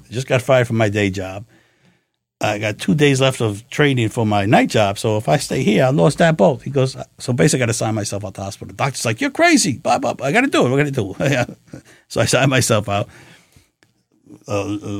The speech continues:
uh, down the road, I get a bill for four thousand dollars from Lenox Hill Hospital. My insurance denied my bill. Me, I was on vacation, so I had my pay stub for the first week of May, which would cover me for the month of May.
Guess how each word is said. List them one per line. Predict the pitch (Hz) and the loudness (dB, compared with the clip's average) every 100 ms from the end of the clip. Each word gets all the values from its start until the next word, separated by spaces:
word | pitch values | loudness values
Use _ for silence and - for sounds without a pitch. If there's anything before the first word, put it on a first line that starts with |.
| 104 | -6
uh, | |
down | 98 123 127 | 0 2 2
the | 120 | 2
road, | 127 110 | 2 2
I | |
get | 110 107 | 0 0
a | |
bill | 123 113 | 0 -2
for | 95 | -2
four | 123 120 | -2 0
thousand | 110 110 104 | 2 2 2
dollars | 113 95 | 0 0
from | 98 | -2
Lenox | 107 104 - | -2 -2 -4
Hill | 98 | -2
Hospital. | 104 - - 95 - _ _ _ - | -2 -4 -10 -16 -20 _ _ _ -4
My | 101 | 0
insurance | 101 - 127 101 - | 0 2 0 0 -2
denied | 101 98 | -2 0
my | 101 | 0
bill. | 120 160 92 - - - _ - | 2 2 0 -6 -20 -20 _ -2
Me, | 143 | 2
I | 117 | 2
was | 127 | 2
on | 143 | 0
vacation, | 139 170 175 110 - | 0 0 0 -2 -4
so | 98 | 0
I | |
had | 123 123 | 2 2
my | 110 | 0
pay | - 185 | 2 0
stub | - 110 | 2 -2
for | - | -2
the | 104 | -6
first | - 123 127 | -4 -4 -2
week | 120 | -2
of | 107 | 2
May, | 139 127 104 117 _ _ _ | 4 4 0 -6 _ _ _
which | - 107 | -8 -6
would | 117 | -6
cover | - 143 | -2 0
me | 117 107 | 0 -2
for | 101 | -2
the | |
month | 104 104 135 | -2 -2 0
of | |
May. | 196 233 | 0 0